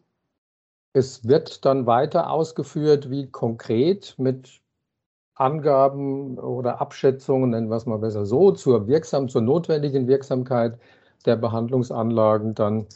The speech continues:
äh, tatsächlich die Behandlung, äh, erfolgen muss. Im ersten Schritt, den ich beschrieben habe, mit dieser qualitativen Zuordnung in eine von drei Belastungskategorien, ist das ja quasi eine, äh, null eins, äh, Aussage, Behandlung nein, Behandlung ja.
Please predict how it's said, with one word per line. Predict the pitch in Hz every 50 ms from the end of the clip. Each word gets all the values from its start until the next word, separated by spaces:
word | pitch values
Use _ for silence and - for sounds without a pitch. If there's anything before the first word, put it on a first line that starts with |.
| _ _ _ _ _ _ -
äh, | 117 110 107
tatsächlich | - 117 110 - 120 120 120 120 117
die | - - 113 120 113
Behandlung, | 107 123 104 104 107 113 107 - 117 110 110 104 104 -
äh, | - 156 120
erfolgen | 107 113 113 95 - - 120 127 156 165 175 175
muss. | 185 208 214 - - -
Im | - 175 131 123 127 120 127
ersten | 143 131 147 143 - 170
Schritt, | 147 - - 175 170 - _ - 156 - -
den | 139 110
ich | 120 117 -
beschrieben | - 123 - - 131 143 156 156 156 143
habe, | 131 139 139 139 147 127
mit | 120 123 113
dieser | 120 110 120 110
qualitativen | 104 117 98 104 120 139 170 165 - 160 143 147 - 160 156 143 151 143 127
Zuordnung | - - 151 151 151 147 151 156 151 147 139 139 - - - - _ _ _
in | - 123 123
eine | 139 117 113 120 131 123
von | 123 135 120 110
drei | 113 110 104 107 110 110
Belastungskategorien, | 113 110 104 98 113 131 131 - 170 147 - - - 151 135 139 127 147 131 127 143 147 151 143
ist | 120 120 120 -
das | 135 120 -
ja | 135
quasi | 113 110 117 113 117 110 117 123
eine, | 120 107 104 107 113 107 107 101 - _ _ _ _ _ _ _ _ _ -
äh, | 110 104 98
null | 98 104 113 139 156 160 170
eins, | - 131 123 120 135 156 196 196 - - - - - - -
äh, | 170 147 143
Aussage, | 143 - 131 135 151 147 131 143 147 139 143 147 143 139
Behandlung | 113 117 107 113 120 127 120 123 110 104
nein, | 110 107 110 135 147 151 139
Behandlung | 127 107 117 120 113 110 120 110 101
ja. | 101 101 107 123 156 190 202 196